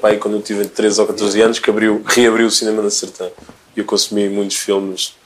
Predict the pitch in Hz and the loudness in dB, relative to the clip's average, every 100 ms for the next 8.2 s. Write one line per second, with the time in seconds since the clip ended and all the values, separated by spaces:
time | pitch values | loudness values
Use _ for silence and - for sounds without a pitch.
0 | _ _ _ _ _ _ - 135 - 147 | _ _ _ _ _ _ -2 2 4 4
1 | 143 135 139 135 135 123 - 131 135 120 | 4 4 6 6 4 2 0 2 2 4
2 | 127 120 123 120 117 107 101 - 98 98 | 4 6 4 4 2 0 -2 0 -2 -2
3 | 101 104 - - 104 107 107 107 104 104 | -10 -10 -8 -2 -2 0 2 4 4 2
4 | 101 98 101 104 - - - 107 113 110 | -2 0 -2 -2 -14 -20 -8 -2 0 2
5 | 110 101 107 104 110 107 110 104 107 - | 0 0 2 4 4 2 2 2 4 4
6 | - - 110 127 107 - - - - - | 4 2 2 2 4 2 0 -6 -8 -8
7 | - 131 160 151 127 113 120 127 123 110 | 0 4 4 4 4 4 4 6 6 6
8 | 107 104 | 6 6